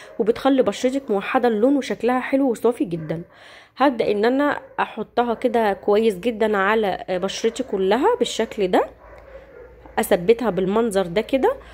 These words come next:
وبسيبها ربع ساعة، وبعد كده بشيلها وبغسل وشي كويس جدًا، تمام. بصوا انا كده اهو، بصوا ما بيقعش خالص ولا اي حاجة من على ال-، الايد، يعني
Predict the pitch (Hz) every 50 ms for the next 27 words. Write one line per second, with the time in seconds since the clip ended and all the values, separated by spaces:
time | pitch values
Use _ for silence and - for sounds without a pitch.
0 | - - - - - 240 247 247 233 240 - 269 240 247 226 247 247 226 233 220
1 | 240 214 190 190 - 226 262 294 302 254 190 226 247 226 175 170 - 233 240 233
2 | 196 190 - - 262 269 247 208 185 233 247 - - 226 190 180 233 247 - -
3 | - - 208 214 226 226 185 165 160 170 160 - - 185 190 - - - - -
4 | - - - - - 220 190 190 208 277 415 - - - - - 185 185 202 -
5 | - - 392 523 - - - - - - - - - - - - - 196 180 185
6 | 180 180 - 196 190 202 202 214 269 285 254 294 294 - 254 233 220 196 185 202
7 | 170 170 214 254 294 - - - - - 226 240 269 277 294 294 - - 233 240
8 | 247 220 - 240 254 247 240 - - - 247 262 262 285 240 226 214 202 190 185
9 | 180 175 175 170 170 175 170 175 175 - - 226 285 294 247 220 220 196 196 180
10 | 175 175